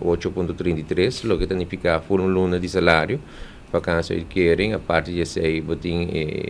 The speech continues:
eh, eh, aumento de cinco florim, que também é bem bem,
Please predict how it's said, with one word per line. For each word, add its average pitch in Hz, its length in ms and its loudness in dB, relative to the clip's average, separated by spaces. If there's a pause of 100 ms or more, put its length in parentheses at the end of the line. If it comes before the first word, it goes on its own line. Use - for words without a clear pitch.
eh, - 300 -6 (440)
eh, 71 480 0
aumento 78 440 2
de 80 100 -2
cinco 85 260 -2
florim, 78 560 -2 (540)
que 98 80 -6
também 76 440 0
é 76 120 -6
bem 80 240 0
bem, 78 360 0